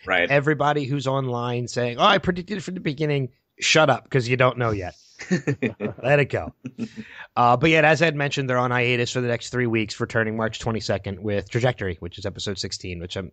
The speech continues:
Speaker 2: I'm looking forward to 'cause we're gonna see the first female speedster.
Speaker 1: Yeah.
Speaker 2: So, uh, but let's wrap things up then with Flash and move on to Arrow episode sixteen, episode,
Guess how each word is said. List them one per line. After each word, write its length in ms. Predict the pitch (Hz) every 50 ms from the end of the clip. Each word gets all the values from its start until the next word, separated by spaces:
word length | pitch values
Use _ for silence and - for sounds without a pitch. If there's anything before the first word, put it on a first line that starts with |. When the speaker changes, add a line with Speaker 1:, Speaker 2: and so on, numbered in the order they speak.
| _ -
Speaker 2:
I'm 100 | 127 139
looking 220 | 151 175 165 175
forward 260 | - 220 202 165 127 -
to 140 | 113 92
'cause 320 | - - 101 90 - - - _ _ -
we're 180 | 113 110 104
gonna 160 | 104 107 101
see 140 | - - 113
the 100 | 101 98
first 200 | - 110 98 - -
female 280 | 110 104 95 90 90
speedster. 460 | - - 95 85 - - 82 - - _ _ _ _ _ _ _ _
Speaker 1:
Yeah. 140 | _ 90 85 - _
Speaker 2:
So, 260 | - - - 78 76 - _ - - - - - - - -
uh, 300 | 139 143 147 147 147 147
but 80 | 165 180
let's 140 | 190 185 -
wrap 160 | 165 160 -
things 220 | - 160 139 120 147
up 160 | 131 - -
then 300 | 143 131 127 120 117 -
with 260 | - 117 120 117 113 -
Flash 500 | - - 123 123 117 110 101 104 - - -
and 180 | 110 107 101
move 280 | 101 104 107 110 104 107
on 300 | 107 110 107 107 104 - - -
to 260 | - 110 107 110 113 -
Arrow 580 | - 165 180 170 151 143 127 120 120 117 110 -
episode 680 | - 131 - - 127 - - 127 120 117 120 107 - -
sixteen, 880 | - - - - 143 - - - - - 143 131 123 117 113 113 113 _
episode, 400 | - 156 147 131 151 143 117 -